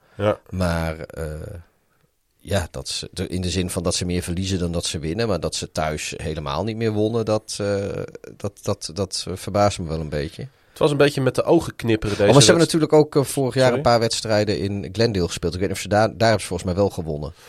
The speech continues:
Speaker 2: Ze hebben, ze mochten toen niet in Santa
Speaker 1: Dat
Speaker 2: Clara
Speaker 1: weet ik.
Speaker 2: spelen vanwege covid. En volgens mij hebben ze in Glendale... Dus dat zal meegespeeld hebben. Want volgens mij hebben ze daar wel wat gewonnen.
Speaker 1: Oh, dat
Speaker 2: Van
Speaker 1: weet ik echt niet, jongen. Ik, ik, eh, ik weet het niet. Nou, ik denk dat dat gewoon als thuiswedstrijden geldt.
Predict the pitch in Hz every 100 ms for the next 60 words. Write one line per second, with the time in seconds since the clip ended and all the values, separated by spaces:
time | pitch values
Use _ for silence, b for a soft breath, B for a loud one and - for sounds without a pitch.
0 | B B B B B B B B - -
1 | 104 98 - 117 113 110 117 113 107 101
2 | - 104 98 117 117 117 101 113 110 -
3 | 104 101 90 117 113 87 - 95 87 98
4 | 127 120 113 107 123 110 104 104 101 120
5 | - 110 104 - 98 117 135 - - 90
6 | 85 117 95 110 117 104 123 113 104 127
7 | 117 90 104 135 95 82 - 80 80 78
8 | 90 b b b b b b - - 95
9 | 98 113 101 117 113 107 113 113 104 -
10 | 92 90 104 113 123 - 131 - 139 -
11 | 139 135 127 - 127 131 135 165 185 104
12 | 127 - 107 95 - 127 139 92 - 90
13 | 87 87 76 -